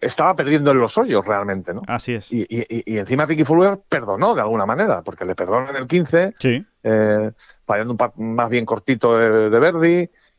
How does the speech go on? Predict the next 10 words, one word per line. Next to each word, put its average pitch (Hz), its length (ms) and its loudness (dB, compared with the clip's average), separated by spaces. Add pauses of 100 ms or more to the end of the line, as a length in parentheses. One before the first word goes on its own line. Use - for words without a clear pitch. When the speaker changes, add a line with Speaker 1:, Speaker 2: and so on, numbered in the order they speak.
Speaker 1:
incluso 107 560 -2
en 98 80 -4
el 95 160 -4
catorce, 127 360 0
Speaker 2:
En 107 60 -2
el 110 80 2
Speaker 1:
¿no? 117 60 0
Speaker 2:
catorce 120 320 2
Speaker 1:
También 123 100 -2
Speaker 2:
también. 113 300 -8